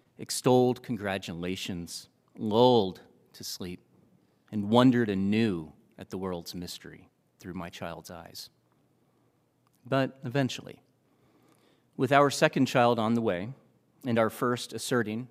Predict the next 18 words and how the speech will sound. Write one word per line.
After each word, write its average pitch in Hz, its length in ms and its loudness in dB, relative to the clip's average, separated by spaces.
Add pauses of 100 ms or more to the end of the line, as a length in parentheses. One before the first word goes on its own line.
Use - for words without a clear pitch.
newfound 101 500 -8
independence, 95 720 -12 (880)
an 147 120 -2
angry 151 380 2
voice - 540 -10 (340)
showed 107 240 -2
up - 180 -6
too. 82 260 -12 (1200)
It 143 180 2
took 160 180 0
me 151 100 4
by 127 180 6
surprise. - 760 -4 (680)
The - 80 -12
sharp - 540 6 (240)
and 95 120 -8
strident 120 600 6
tone, 92 460 -2